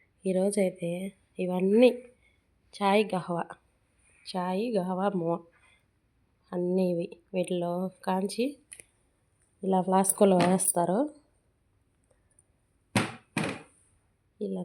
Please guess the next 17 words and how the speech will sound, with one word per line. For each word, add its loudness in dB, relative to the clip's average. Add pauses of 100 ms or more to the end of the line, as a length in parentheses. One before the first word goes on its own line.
తాగుతారు -8
వాళ్ళు -8 (100)
కూర్చొని, -2
ఇక్కడల్లా -2 (100)
కూర్చొని, -4 (2250)
వీటిపైన -4
కూర్చొని, -2 (480)
ఇక్కడ -4 (120)
పెట్టుకొని -4 (1120)
స్వీట్లు, -4 (540)
చాయ్, 2
గహవా -2 (320)
తాగుతారనమాట. -6 (1700)
ఏం -2
చేద్దాం 0
ఫ్రెండ్స్, -6 (260)
ఒక -8